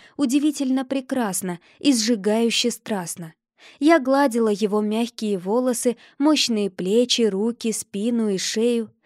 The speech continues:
впивалась в его губы с не меньшей страстью и стонала под его ласками.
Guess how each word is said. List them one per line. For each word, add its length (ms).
впивалась 720
в 80
его 340
губы 440
с 120
не 180
меньшей 480
страстью 640
и 120
стонала 680
под 180
его 300
ласками. 680